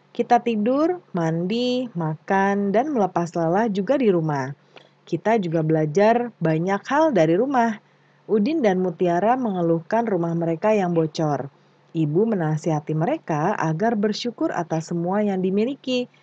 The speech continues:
Ibu menyarankan agar mereka melihat orang-orang yang lebih susah. Banyak anak yang tidak memiliki rumah. Banyak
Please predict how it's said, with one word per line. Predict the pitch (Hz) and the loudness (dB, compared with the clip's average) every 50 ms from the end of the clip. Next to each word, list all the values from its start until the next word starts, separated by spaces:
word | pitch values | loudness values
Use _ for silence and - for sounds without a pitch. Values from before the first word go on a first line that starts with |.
| _ _ _ _ _ | _ _ _ _ _
Ibu | - 202 208 269 285 | -4 -2 0 0 0
menyarankan | 277 247 220 196 175 165 165 165 160 165 160 214 240 285 - - | -2 -2 0 0 0 0 0 0 -2 -2 -2 -2 -2 -2 -2 -4
agar | 170 165 165 185 196 208 | -4 -2 0 0 0 0
mereka | 202 190 175 170 165 - 208 | 0 0 -2 -2 -2 -2 -2
melihat | 214 214 214 208 202 190 220 247 226 | 0 0 0 0 0 0 -2 -4 -4
orang-orang | - - 214 220 214 - 214 220 233 247 254 254 240 | -4 -4 -4 -4 -4 -4 -2 -2 -2 -2 -2 -2 0
yang | 202 180 | 0 0
lebih | 165 160 156 | 0 -2 -2
susah. | - - 156 - - 160 147 135 123 - - _ _ _ _ _ _ _ _ _ _ _ | -2 -4 -8 -6 -4 -4 -4 -4 -6 -10 -16 _ _ _ _ _ _ _ _ _ _ _
Banyak | - 160 165 165 160 165 196 226 247 - - - | -2 -2 0 0 0 0 0 0 -2 -2 -4 -6
anak | 170 180 208 214 208 185 | -4 -4 -4 -4 -4 -4
yang | 165 160 151 | -4 -4 -2
tidak | 170 165 156 | -2 -2 -2
memiliki | 151 170 165 170 170 170 170 160 165 185 185 226 | -2 -2 -2 -2 0 -2 -2 -2 -2 0 0 0
rumah. | 262 269 269 254 247 247 226 208 - - _ _ _ _ _ - | 0 0 0 2 2 0 0 -4 -10 -18 _ _ _ _ _ -2
Banyak | 160 156 151 156 156 156 | 0 0 0 0 -2 -4